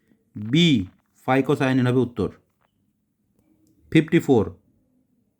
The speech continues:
Endographis paniculata সক্রিয় উপাদান, Endographis paniculata মানে কালমেঘ, কালমেঘের সক্রিয় উপাদানের রাসায়নিক প্রকৃতি। এ বি করেছে ডাইটারপিনয়েড, ঠিক করেছে,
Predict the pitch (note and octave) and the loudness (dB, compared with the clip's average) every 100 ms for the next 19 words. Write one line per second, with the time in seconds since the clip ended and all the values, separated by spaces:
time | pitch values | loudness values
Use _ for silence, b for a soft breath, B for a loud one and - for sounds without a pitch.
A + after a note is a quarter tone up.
0 | _ _ _ _ _ B2 C#3+ E3 E3+ E3+ | _ _ _ _ _ 2 4 2 2 0
1 | E3+ F#3 F3 _ _ C#3+ D#3 D#3 D3 C3 | 2 -2 -4 _ _ 0 2 0 0 2
2 | A#2+ A#2+ F3 - _ - C#3+ C#3+ F3 E3+ | 2 0 -4 -12 _ -6 -4 -2 2 2
3 | C#3+ B2+ A#2+ A#2+ D3 D#3+ D#3+ E3 D#3+ E3+ | 2 0 0 0 0 -2 -4 -6 -4 -2
4 | F3 F3+ D3 C#3 C3 G#2+ E2 - _ _ | -4 -2 0 2 2 0 -2 -14 _ _
5 | _ - A#2+ C3 C#3+ D3+ E3+ F#3+ - _ | _ -6 -2 0 2 2 0 -2 -10 _
6 | _ _ _ - C3 - D3+ D3+ C#3+ C#3+ | _ _ _ -8 -8 -4 0 0 0 0
7 | D3 D#3 D3 B2 B2 C#3+ D3+ D#3 C3 C#3 | 2 2 2 0 0 -2 -2 -2 -2 0
8 | D3 E3 A3+ - _ _ _ _ _ _ | -2 -4 -4 -14 _ _ _ _ _ _
9 | _ _ _ _ _ _ _ _ _ _ | _ _ _ _ _ _ _ _ _ _
10 | _ - A#2+ C3 C#3 A2+ B2+ C3 C3 B2+ | _ 0 2 2 0 -2 -2 -2 -4 -2
11 | C#3+ D#3 A#3 _ _ A2 A2+ B2+ C#3 C#3 | -2 -2 -6 _ _ -12 -2 2 2 2
12 | C3+ B2+ B2+ A#2+ G#2 G2 D3+ - A2+ F#2+ | -2 -4 -2 -2 -2 -2 -6 -4 -4 -4